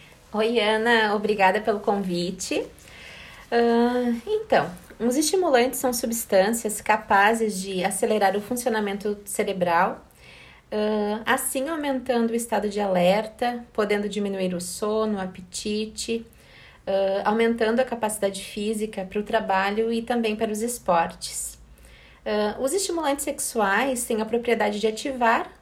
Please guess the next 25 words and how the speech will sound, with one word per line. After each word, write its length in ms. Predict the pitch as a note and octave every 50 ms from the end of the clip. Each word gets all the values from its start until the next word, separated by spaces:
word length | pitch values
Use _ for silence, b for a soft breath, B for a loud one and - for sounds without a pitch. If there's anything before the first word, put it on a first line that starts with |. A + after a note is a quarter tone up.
| - -
ou 160 | G#3 G#3+ A#3+
excitar 640 | D4 D#4 - - E4 - - B3+ B3+ C4 C#4 C4+ C4
as 120 | G#3+ F#3+
ações 400 | F#3+ F#3 - - G#3 F#3+ G3 G3+
dos 100 | G3+ G3
diferentes 480 | - - - G#3 F#3 F3+ F#3+ G#3 G#3+ -
sistemas 460 | - A3 - - G#3 F#3 F#3+ G3 F#3+
orgânicos. 800 | G3 F#3 F#3 F3 E3 D#3 D#3+ D#3 - F3+ - - - - - - - - _ B B B B B B B B B B B B B -
Ah, 560 | - G3+ G3 G3 F#3+ F#3+ F#3 F#3 F#3 F#3 F3+
os 160 | G3 A#3 B3
estimulantes, 560 | C4+ C#4+ - - C#4 C4 C4 B3 A#3 A#3+ A#3 -
eles 160 | A3+ A3 -
podem 300 | - A#3+ A3+ A3 A3+ A#3
ser 320 | A#3 - - A#3+ G#3 G#3
de 80 | G#3+ G#3+
origem 340 | G#3 G3 G#3+ G#3 G#3+ G#3+ G#3+
vegetal 680 | G#3 A3 A3+ A3+ A#3+ B3 A#3+ - A3 G3+ G#3 A#3 - F4
e 60 | E4+
também 340 | - E4 C#4+ B3+ C4 B3+ C4+
sintética, 880 | - - F4 F4+ - D4 A3+ G3+ F#3+ F#3+ - - - - - D#3+ E3
ou 80 | F3 F3+
seja, 440 | F3+ - - G3+ F#3+ F#3 F#3 F3+ E3+
fabricados 680 | F3 - F3+ F3+ F#3+ F#3 - - E3+ E3+ F3 F3+ F3+
em 40 | G3+
laboratórios. 1040 | G3 G3 F#3+ G3 G3+ A3 A#3 A3+ - G3 D#3+ - - - - - - - - -